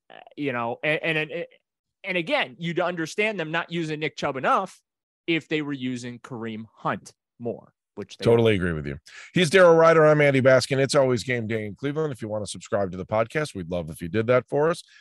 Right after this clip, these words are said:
Speaker 2: And, uh, if you want to get a hold of us at the show, you can always hit us up on social media, whether it's Instagram or Twitter at Game Day C L E.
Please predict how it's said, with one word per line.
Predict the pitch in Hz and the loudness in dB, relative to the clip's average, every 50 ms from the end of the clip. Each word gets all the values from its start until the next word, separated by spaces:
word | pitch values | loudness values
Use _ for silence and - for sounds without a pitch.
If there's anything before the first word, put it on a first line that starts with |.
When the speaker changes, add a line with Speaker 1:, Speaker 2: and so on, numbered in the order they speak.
| _ _ _ | _ _ _
Speaker 2:
And, | - 131 139 135 123 117 120 135 151 143 131 | 0 0 2 2 2 0 0 0 -2 -2 -2
uh, | 127 120 120 120 120 123 120 | -2 0 0 0 -2 -2 -4
if | 120 113 - | -6 -8 -10
you | 117 113 | -10 -10
want | 113 113 110 | -10 -10 -10
to | 107 | -10
get | 101 107 | -10 -10
a | 104 | -8
hold | 98 110 104 | -8 -6 -8
of | 107 | -8
us | 95 - - | -10 -10 -12
at | 98 - | -14 -12
the | - | -14
show, | - - 131 123 | -10 -8 -8 -6
you | 98 82 | -6 -8
can | - 90 90 | -8 -8 -6
always | 87 87 87 85 78 - _ _ _ _ _ _ _ _ | -6 -6 -6 -8 -10 -12 _ _ _ _ _ _ _ _
hit | - 104 | -6 -6
us | 104 - - | -4 -2 -2
up | 107 95 - | -2 -2 -2
on | 98 95 92 90 | -4 -6 -6 -8
social | - 98 95 87 - 92 | -8 -10 -10 -8 -8 -8
media, | 92 92 95 92 92 | -6 -6 -6 -6 -6
whether | 90 85 90 87 85 | -6 -6 -6 -8 -8
it's | 80 - | -8 -8
Instagram | 123 120 104 - 107 104 104 98 92 | -8 -8 -8 -10 -8 -8 -6 -6 -6
or | 90 | -8
Twitter | 85 - 95 90 90 92 - - | -10 -8 -8 -6 -6 -6 -8 -4
at | - 120 123 120 - _ 82 | -2 -2 -2 -2 -4 _ -10
Game | 87 101 101 98 92 | -8 -8 -8 -6 -6
Day | 90 95 92 92 85 | -6 -6 -6 -6 -8
C | - - - - 104 98 95 - | -10 -10 -10 -8 -8 -8 -4 -2
L | 90 95 90 90 98 | -2 -2 -2 -2 -4
E. | 95 90 - | -6 -8 -8